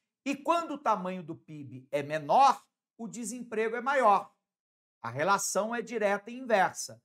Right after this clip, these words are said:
O pib cai, não tem emprego. Resultado, o desemprego aumenta. Então, eu tenho aqui uma tendência de aumento do desemprego.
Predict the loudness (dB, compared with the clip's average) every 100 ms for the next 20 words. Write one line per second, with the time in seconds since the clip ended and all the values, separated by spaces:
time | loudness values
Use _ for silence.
0 | _ _ _ -14 -10 -8 -6 -4 6 8
1 | 8 6 -2 _ _ -8 -4 -2 -2 -2
2 | 2 4 2 -4 -20 _ _ -2 -2 -2
3 | -2 2 2 2 -6 -12 -14 -10 -6 -4
4 | -4 -2 -2 -4 -8 -18 _ _ _ -10
5 | -2 2 2 0 -2 -2 -2 -4 -8 -6
6 | -4 -4 -2 0 0 -2 -4 -4 -6 _
7 | _ _ _ _ _ _ _ _ _ _
8 | 0 2 2 0 0 -2 -6 -8 -12 _
9 | _ _ _ _ _ -8 -2 0 0 -2
10 | -4 0 2 0 -6